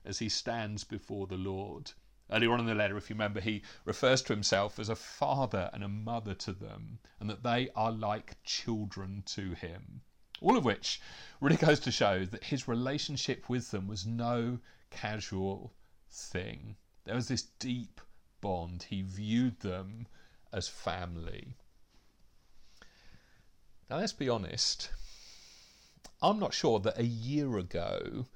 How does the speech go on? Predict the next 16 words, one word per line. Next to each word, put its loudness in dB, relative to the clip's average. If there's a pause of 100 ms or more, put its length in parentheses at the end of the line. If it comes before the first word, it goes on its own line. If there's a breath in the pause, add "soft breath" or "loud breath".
(260 soft breath)
many 2
of 2
us 0 (200 soft breath)
would 2
have 2
spoken 2
in -4
those 4
kind -2
of 0
terms 6
about -2
the -4
church. -6 (460)
We 4
perhaps, 4